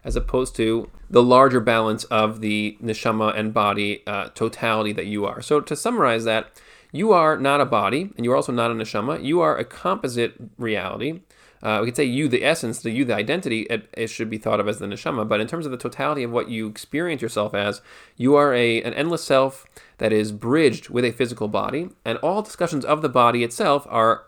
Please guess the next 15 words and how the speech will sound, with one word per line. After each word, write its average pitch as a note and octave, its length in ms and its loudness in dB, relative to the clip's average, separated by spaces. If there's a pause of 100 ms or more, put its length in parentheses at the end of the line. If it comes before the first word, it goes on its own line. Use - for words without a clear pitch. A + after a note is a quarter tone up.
a A2+ 60 -4
hundred F3+ 340 -4
percent C3+ 360 -4
allowed, G#2+ 540 -2 (300)
but B2+ 120 2
should A#2+ 160 -6
not F3+ 280 2
operate D3+ 400 2
in C#3 80 -2
a C#3 40 0
way E3 440 0 (1040)
that C3+ 320 4
actually B2 320 -2
pull F3+ 420 -2
you A2 340 -2